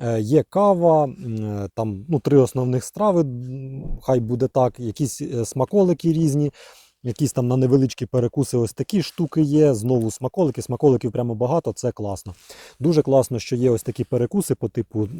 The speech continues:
е, цих горіхів, по типу ось цих горіхів, це прикольно, це от дуже подобається.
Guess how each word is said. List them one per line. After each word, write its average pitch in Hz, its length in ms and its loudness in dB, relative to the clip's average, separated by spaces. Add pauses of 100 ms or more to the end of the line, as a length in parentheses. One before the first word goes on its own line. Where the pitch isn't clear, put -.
(100)
е, 113 260 -2
цих 214 260 -2
горіхів, 170 600 0
по - 120 -8
типу - 320 -10
ось 101 160 -8
цих 160 340 0
горіхів, 143 440 0
це 147 380 0
прикольно, 104 480 -4
це - 140 -6
от 107 220 -4
дуже 104 260 -8
подобається. 90 500 -10